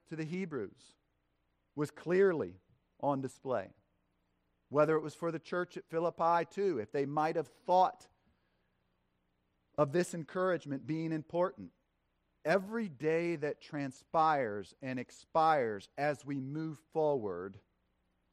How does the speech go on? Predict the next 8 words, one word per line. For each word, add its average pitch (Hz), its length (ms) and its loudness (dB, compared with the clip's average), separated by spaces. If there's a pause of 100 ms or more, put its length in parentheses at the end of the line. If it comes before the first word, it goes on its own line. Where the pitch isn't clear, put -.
(720)
is 120 200 -4
drawing 135 800 0
closer 101 720 -6 (920)
and 104 260 -10
nearer 101 520 -8 (1500)
to 95 80 -14
the 85 180 -8
end. 85 160 -12